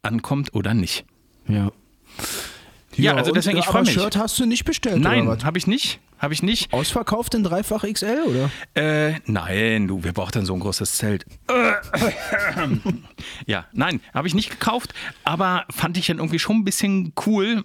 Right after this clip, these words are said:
Speaker 1: einfach, ja, also ich weiß gar nicht, ob der Erfolg hat, noch viel geiler als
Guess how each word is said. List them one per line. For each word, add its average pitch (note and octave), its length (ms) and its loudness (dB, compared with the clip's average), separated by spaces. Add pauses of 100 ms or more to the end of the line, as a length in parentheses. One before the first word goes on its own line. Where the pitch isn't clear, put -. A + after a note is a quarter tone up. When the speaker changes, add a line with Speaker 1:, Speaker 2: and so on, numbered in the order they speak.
(140)
Speaker 1:
einfach, D#3 400 -2 (680)
ja, A#2 260 0 (240)
also A#2+ 180 -2
ich - 120 -2
weiß B2+ 200 -2
gar G3 140 0
nicht, A#2 160 0
ob A2 100 -2
der B2 100 0
Erfolg A2+ 420 -2
hat, C3 220 -2
noch B2 260 2
viel D#3 220 0
geiler C#3+ 540 -2
als B2 320 -2